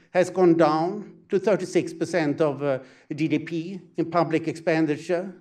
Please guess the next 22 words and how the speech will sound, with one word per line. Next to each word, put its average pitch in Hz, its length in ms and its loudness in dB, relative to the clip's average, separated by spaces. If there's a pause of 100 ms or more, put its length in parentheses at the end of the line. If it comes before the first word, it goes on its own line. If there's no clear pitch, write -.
(120)
where 170 140 6
they 165 120 6
were 156 240 6
before 180 420 0
the 202 100 -2
crisis 220 600 -8 (320)
and 185 140 6
where 175 160 8
they 165 320 2 (220)
should 165 420 2
be. - 280 -12 (580)
And 180 520 8
you 170 140 4
can 165 180 4
guess 170 320 2
then 156 460 0 (280)
why 156 340 4
Latvia 147 500 0
grows 143 300 0
so 160 100 0
much 131 260 -2
more, 135 380 0